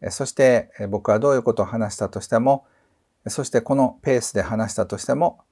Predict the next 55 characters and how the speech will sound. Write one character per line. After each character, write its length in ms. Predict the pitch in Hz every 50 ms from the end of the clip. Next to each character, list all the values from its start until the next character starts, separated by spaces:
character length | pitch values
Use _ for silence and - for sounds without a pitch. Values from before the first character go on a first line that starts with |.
| _ -
ち 140 | - -
ゃ 100 | 113 107
ん 120 | 104 98 101
と 320 | - - 143 156 - - -
追 140 | 113 107
い 100 | 101 98
つ 140 | - - - 95
い 80 | 87
て 320 | - _ - 139 131 - -
文 140 | 120 110 98
字 100 | - 98
起 80 | 85
こ 160 | - - 92 -
し 140 | - -
し 120 | - - -
て 140 | - 110 92
く 100 | - 82
れ 80 | 76
ま 160 | 80 85 92
す。 240 | - - - - _ _ _ _ _ _ _ _ _ _ _ _ _ _ _ _ _ -
Now 240 | 123 117 120 143 156
I'm 180 | 139 123 120
going 160 | 117 123 113 104
to 120 | - 101
speak 400 | 95 - - - 113 101 - -
in 60 | 98
English 360 | 95 95 95 95 101 101 -
and 100 | 98 95
I 60 | 95 92
wonder 360 | 90 104 131 147 143 120 113
if 180 | 107 - -
you 80 | 101 92
can 180 | 90 - 90 87
just 320 | - 87 87 - - -
keep 240 | - - - 104 101 - -
following 520 | - - - 107 95 92 90 90 90 98
up 200 | 101 110 - - - _ _ _ - -
and 260 | - 104 90 85 101
then 260 | 95 95 92 92 92 - _ _ -
finish 380 | - - 135 127 120 113 - -
dictating 680 | - 98 101 - - - 107 92 85 82 82 80 87 - _ -
what 140 | 90 82 82
I'm 80 | 82
saying 380 | 80 - - - 87 87 82 78
in 80 | 76
English. 440 | 78 76 - - - - - - _ _ _ _ _ _ _ _ _ - -
こ 120 | - 120
れ 60 | 117
を 60 | 113 110
ね、 180 | 139 151 - -
日 100 | 127 113
本 220 | 110 135 143 139
語 80 | 127 127
で 100 | 120 117
あ-、 100 | 107